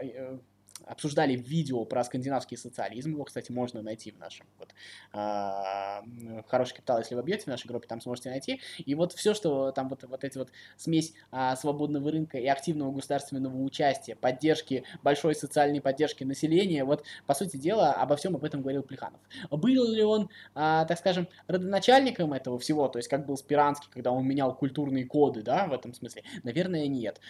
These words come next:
Но, безусловно, а, а, в, в этом смысле он, это очень симптоматично, так скажем, когда, а, в большевистское время, так скажем, в коммунистическое время,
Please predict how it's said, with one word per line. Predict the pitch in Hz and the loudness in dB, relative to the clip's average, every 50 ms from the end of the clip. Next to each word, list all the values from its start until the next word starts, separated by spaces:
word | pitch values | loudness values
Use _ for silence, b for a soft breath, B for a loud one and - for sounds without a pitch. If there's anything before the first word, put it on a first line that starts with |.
| B B | B B
Но, | 151 165 170 165 156 143 | -2 0 2 2 0 0
безусловно, | 147 143 151 151 - - 202 220 208 202 165 139 B B B B B - | -2 -6 -8 -8 -4 -4 -4 -2 -2 -2 -2 -2 B B B B B -6
а, | 135 139 139 135 135 135 139 139 139 135 135 135 131 B B B B B B B B B B B _ _ - - - | 0 2 2 4 4 4 4 4 4 2 2 0 -2 B B B B B B B B B B B _ _ -14 -2 4
а, | 170 151 147 147 147 147 143 143 139 - - - 147 | 6 6 6 6 4 2 0 -2 -4 -6 -10 -14 -6
в, | 143 156 175 - | 4 4 4 4
в | 175 165 | 6 4
этом | 202 196 196 170 | 4 4 4 0
смысле | - - 202 202 - 185 165 - | -2 -2 -2 -2 0 0 -2 2
он, | - 175 185 175 143 - _ _ _ - - 180 - - - | 2 2 2 2 0 -4 _ _ _ -18 -18 -16 -14 -6 0
это | 196 196 190 - | 0 0 2 4
очень | - 214 214 - 185 175 | 4 6 6 6 2 0
симптоматично, | - - 170 - - 175 165 160 160 165 - - 240 226 - - - 131 | -2 -2 -6 -2 -2 0 2 2 2 0 0 -2 -2 -2 -2 -4 -4 -4
так | - 131 - | -4 -4 -6
скажем, | - - - 165 165 160 147 127 127 | -6 0 2 2 2 2 0 -2 -2
когда, | 143 131 147 143 156 151 151 147 B B B B B B | -2 -2 0 4 6 6 6 6 B B B B B B
а, | 135 131 131 127 127 127 - | -2 2 4 4 4 2 0
в | - - - - - - - | -4 -14 -20 -20 -18 -6 0
большевистское | 151 160 151 - - - 160 151 165 190 185 - - - - 139 127 120 117 113 - - - | 2 2 2 0 -4 -8 -10 -10 -10 -12 -10 -12 -12 -8 -4 -2 0 0 -2 -4 -6 -16 -12
время, | - 143 175 233 247 208 160 147 139 - | -8 -8 -8 -6 -6 -6 -6 -6 -6 -8
так | 147 143 | -10 -10
скажем, | - 135 135 139 | -8 -10 -10 -10
в | - - | -12 -12
коммунистическое | 143 160 170 160 160 - - - - - - - - | -8 -8 -8 -8 -8 -12 -12 -14 -12 -12 -12 -14 -14
время, | - - 185 202 202 180 170 | -12 -12 -12 -8 -8 -10 -10